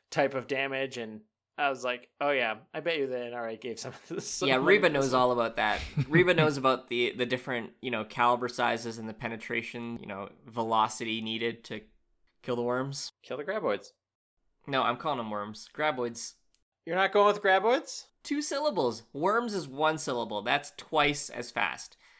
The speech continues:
Speaker 2: So I'm gonna say run from the worm. That's faster to say run from the graboid. You know, that one syllable can save a lot of time.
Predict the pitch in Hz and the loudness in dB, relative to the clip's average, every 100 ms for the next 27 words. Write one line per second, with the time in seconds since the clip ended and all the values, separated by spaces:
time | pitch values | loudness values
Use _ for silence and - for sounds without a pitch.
0 | _ - 127 113 113 113 139 147 143 139 | _ -12 -6 -4 -2 -2 -2 -2 0 0
1 | 120 139 147 156 139 131 139 123 107 117 | 2 2 0 -2 -4 -2 0 0 -2 -6
2 | - 123 127 117 123 117 143 170 180 175 | -4 -4 -4 -8 -6 -4 -2 -4 -4 -2
3 | 160 170 143 113 104 _ _ _ _ _ | 2 2 2 -4 -6 _ _ _ _ _
4 | - 143 143 135 143 156 151 160 151 123 | -6 -4 0 0 0 -2 -2 -4 -2 -4
5 | - 113 - 131 120 120 113 120 107 104 | -8 -12 -6 -4 -2 -2 -4 -6 -6 -6